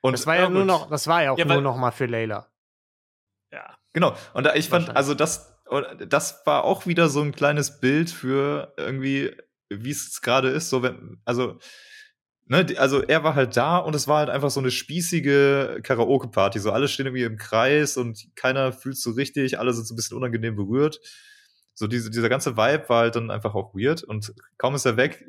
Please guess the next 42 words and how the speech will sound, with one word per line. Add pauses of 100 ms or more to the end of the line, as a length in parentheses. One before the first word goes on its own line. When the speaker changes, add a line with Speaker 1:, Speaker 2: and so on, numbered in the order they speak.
Speaker 1:
geht
die
Party
halt
richtig
los
und
die
singen
halt
einfach,
äh, (240)
dancen
ab
und
singen
Lay-,
Layla. (1120)
Und
irgendwie (280)
habe
ich
halt
das
Gefühl,
dass
seine, (400)
diese
Emotionslosigkeit
sich
so
langsam
da,
auch
da
so
ein
bisschen
dann
halt
auswirkt,
ne?